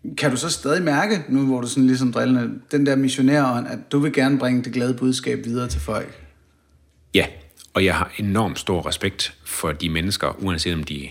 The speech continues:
Speaker 2: mormoner, eller Jehovas vidner, eller hvem de er. I det samme øjeblik,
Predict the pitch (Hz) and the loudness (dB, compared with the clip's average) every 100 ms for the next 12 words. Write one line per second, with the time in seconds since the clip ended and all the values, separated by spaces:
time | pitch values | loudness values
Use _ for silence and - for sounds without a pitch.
0 | - - 73 92 107 87 80 - - 65 | -12 -8 -4 -2 -2 -4 -8 -12 -10 -8
1 | 64 64 69 - 87 85 85 87 101 98 | -6 -6 -6 -4 -2 -2 -2 -2 -2 -2
2 | - 80 87 80 76 78 - - - - | -4 -4 -4 -4 -6 -6 -10 -18 -14 -8
3 | 92 - 123 131 113 101 98 - | -4 0 2 4 2 0 -2 -6